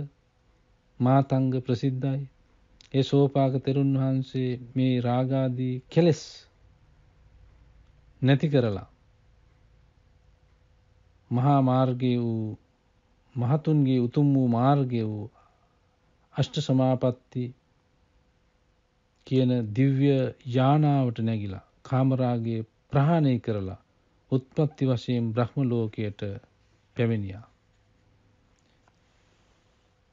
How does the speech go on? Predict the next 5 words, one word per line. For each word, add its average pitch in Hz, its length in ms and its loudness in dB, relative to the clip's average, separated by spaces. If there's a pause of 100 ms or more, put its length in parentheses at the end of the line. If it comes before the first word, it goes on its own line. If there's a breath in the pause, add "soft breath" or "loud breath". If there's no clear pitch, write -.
(180)
ජාතිය 151 600 4 (160)
ඔහු 131 220 0
බඹලොව 135 460 2
ඉපදීමෙන් 131 720 0 (1500)
නොවැළැක්විය 139 760 2